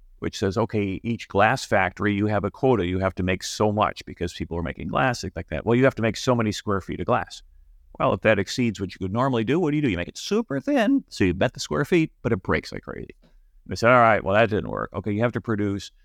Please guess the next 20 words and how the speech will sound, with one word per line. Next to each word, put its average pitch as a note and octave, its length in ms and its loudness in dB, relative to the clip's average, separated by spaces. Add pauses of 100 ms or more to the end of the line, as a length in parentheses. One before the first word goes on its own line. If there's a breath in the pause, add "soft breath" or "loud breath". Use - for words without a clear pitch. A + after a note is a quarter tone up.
so E3 200 2
many D3 140 4
kilograms G#2+ 600 0
of F2+ 160 -10
glass." - 400 -10 (580)
Got E3+ 220 2
it. - 100 -8 (1000)
Boom, D#2 460 -2
there G2 160 2
you A2 120 4
go. F#2+ 200 2
One A2+ 280 0
gigantic G2 500 2
kilo E2+ 280 0
of E2 100 -4
glass A#2 360 2
and E2 100 -4
a E2 40 -6
giant F2 280 -4
hump. - 220 -6